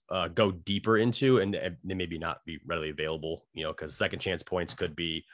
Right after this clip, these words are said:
uh, the ball goes out of bounds and then they get the ball back. I don't know how a lot of people track that, but for us, that's kind of our way we look at it. It's not just, did we get the offensive rebound? It's, did we score? Did we turn it over? Did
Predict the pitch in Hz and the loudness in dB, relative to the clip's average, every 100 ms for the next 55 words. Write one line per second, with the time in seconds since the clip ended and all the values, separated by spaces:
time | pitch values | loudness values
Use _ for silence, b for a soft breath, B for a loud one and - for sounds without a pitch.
0 | B B B _ 87 82 78 101 85 90 | B B B _ 0 0 2 4 4 2
1 | 87 78 87 87 85 80 80 - 85 78 | -2 0 4 6 4 0 -6 -6 -6 -6
2 | 78 76 78 71 - 80 78 - 92 85 | -8 -8 -8 -6 -2 0 0 -2 -2 0
3 | 85 85 80 - 87 85 76 - 87 78 | 2 2 0 -2 0 0 0 -6 -8 -8
4 | - - 92 92 - 107 - - 87 - | -10 0 2 4 4 4 2 0 -2 -2
5 | B B - 113 123 117 - 110 110 120 | B B 0 6 8 6 6 2 2 4
6 | 107 92 90 87 - 98 95 92 90 87 | 2 2 2 2 -2 0 2 2 2 2
7 | 85 85 - 135 123 80 104 101 - _ | 0 0 6 6 6 2 2 2 -2 _
8 | - 107 95 80 104 101 101 101 98 90 | -4 0 0 0 2 4 4 2 -2 -2
9 | 92 82 82 82 80 85 - - 85 87 | -2 0 0 0 -2 -4 -6 -6 -4 -2
10 | 87 - - 135 131 120 101 87 - 123 | -2 -2 6 10 10 8 6 -2 0 4
11 | 120 117 120 110 110 101 98 87 | 6 6 4 6 4 2 -2 -4